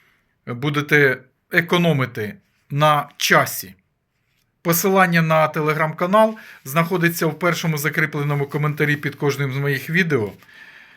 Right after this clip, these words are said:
Е, там само, де і посилання на всі мої соціальні мережі. Отже, у вівторок нас очікують наступні матчі.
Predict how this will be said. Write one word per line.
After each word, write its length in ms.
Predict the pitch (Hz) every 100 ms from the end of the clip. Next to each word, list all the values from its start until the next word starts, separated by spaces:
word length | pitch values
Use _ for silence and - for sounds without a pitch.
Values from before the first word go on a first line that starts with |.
| _ _ _ -
Е, 240 | 104 110
там 240 | 110 160
само, 320 | - 202 190 147
де 240 | 147 143
і 60 | 135
посилання 560 | 143 - 156 156 147
на 120 | 139
всі 220 | 135 - 160
мої 220 | 147 135
соціальні 460 | 139 120 139 127
мережі. 420 | 123 117 98 87 85 - - - - -
Отже, 460 | 190 175 127 95 85 _ _ _ _ _ _ _ _ _ _ _ - - _
у 160 | 185 175
вівторок 920 | 175 175 - 262 269 254 254 - -
нас 460 | 156 175 208 - -
очікують 840 | 165 170 - 208 214 208 208 202 - _ _ _ _ - _ _ _ _ _ -
наступні 640 | 143 170 170 226 202 190
матчі. 540 | 185 147 - - -